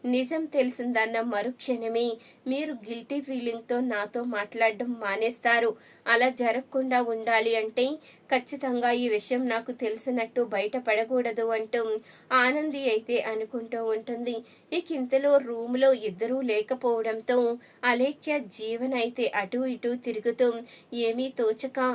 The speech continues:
అసలు వీళ్ళు ఎక్కడికి వెళ్ళిపోయారు? నేను వీళ్ళని కాపలా కాస్తూనే ఉన్నానే, కానీ ఎక్కడికి వెళ్ళిపోయారో అర్థం కావడం లేదు" అంటూ ఇక ఎంతగానో కంగారు పడిపోతూ ఉంటారు జీవన, అలేఖ్య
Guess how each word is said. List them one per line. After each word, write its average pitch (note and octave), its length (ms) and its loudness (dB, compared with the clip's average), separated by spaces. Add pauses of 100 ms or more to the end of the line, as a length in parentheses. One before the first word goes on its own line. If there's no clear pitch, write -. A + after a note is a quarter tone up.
(140)
అసలు A#3+ 300 -4
వీళ్ళు A3+ 280 -2
ఎక్కడికి B3 400 -4
వెళ్ళిపోయారు? A#3 840 0 (280)
నేను B3+ 300 4
వీళ్ళని A#3+ 460 0
కాపలా A3 500 2
కాస్తూనే B3+ 640 -2
ఉన్నానే, A#3 500 2 (380)
కానీ C4 300 6
ఎక్కడికి C4 440 2
వెళ్ళిపోయారో A#3 840 4
అర్థం C4+ 460 0
కావడం B3 420 0
లేదు" A3+ 340 2
అంటూ A#3 340 2 (500)
ఇక D4+ 160 -6
ఎంతగానో A#3 760 0
కంగారు A#3 480 2
పడిపోతూ A#3+ 580 0
ఉంటారు A3+ 600 4
జీవన, A3 520 -2
అలేఖ్య A3 720 0